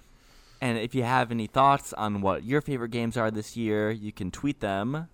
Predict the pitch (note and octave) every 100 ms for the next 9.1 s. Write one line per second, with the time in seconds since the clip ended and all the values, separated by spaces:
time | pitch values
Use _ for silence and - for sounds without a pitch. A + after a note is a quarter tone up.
0 | _ - A2 F2+ E2+ F#2+ - D#2 A2+ -
1 | - - G2 F2+ E2+ E2 A2 A2+ C3+ D3+
2 | - G#2+ F2+ - - A2 A2 G#2 G#2+ G2
3 | G2+ G2+ - - - - - A2+ D#2+ A2
4 | G2 F#2 F#2+ - F#2+ G2 F#2+ F#2 F#2 -
5 | F2+ - F#2 E2+ F2 - - D3+ C#3+ C#3+
6 | C#3+ C#3+ - _ - A2+ G2 - F2+ A#2+
7 | A#2 - G#2+ G#2 - G#2+ G2+ F2 D#2+ -
8 | F2 F2+ E2+ - B2 A#2 A#2 A2 A2 -